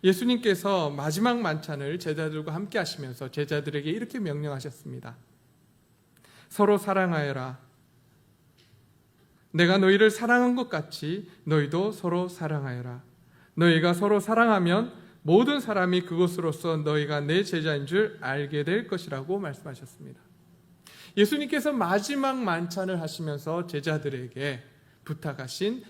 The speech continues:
명령하신 말씀이 바로 무엇이냐면 서로 사랑하라는 것이었습니다. 저는 이제 동네 제일교회가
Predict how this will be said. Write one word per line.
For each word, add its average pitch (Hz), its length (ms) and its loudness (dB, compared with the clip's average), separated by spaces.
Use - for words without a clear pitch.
명령하신 160 960 -4
말씀이 160 500 -6
바로 143 240 -8
무엇이냐면 143 760 -10
서로 185 500 -2
사랑하라는 170 800 -4
것이었습니다. 131 600 -4
저는 269 300 6
이제 226 320 4
동네 208 260 2
제일교회가 165 960 -2